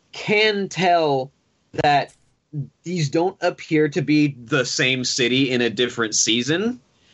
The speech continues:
They seem to be a different city devoted to that season. Um, <clears throat> and while you can't tell exactly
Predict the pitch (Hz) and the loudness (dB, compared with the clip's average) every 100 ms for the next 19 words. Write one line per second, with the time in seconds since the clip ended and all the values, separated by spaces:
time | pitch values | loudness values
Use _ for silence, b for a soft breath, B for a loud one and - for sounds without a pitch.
0 | b 151 160 190 180 156 147 156 139 151 | b -2 0 0 0 -2 0 0 0 -2
1 | 147 151 131 - 151 135 123 113 143 117 | -2 -4 -4 -2 0 2 0 0 -2 0
2 | 131 127 120 104 - 123 117 107 107 - | 0 2 0 -4 -2 0 2 0 -2 -6
3 | 104 101 107 143 196 - _ _ _ _ | -4 -2 -2 -4 -4 -12 _ _ _ _
4 | _ _ _ _ - 120 117 113 107 104 | _ _ _ _ -6 -2 0 0 -2 -4
5 | - _ _ - - 135 131 127 120 113 | -10 _ _ -6 -2 0 0 2 0 -4
6 | _ _ - - _ - _ _ _ - | _ _ -20 -20 _ -20 _ _ _ -2
7 | 143 160 165 165 165 143 170 160 - - | 2 4 2 2 -2 -4 -2 0 -2 -2
8 | 156 151 139 127 127 127 135 139 139 131 | 0 2 0 -2 0 0 0 -2 0 0
9 | 127 | 0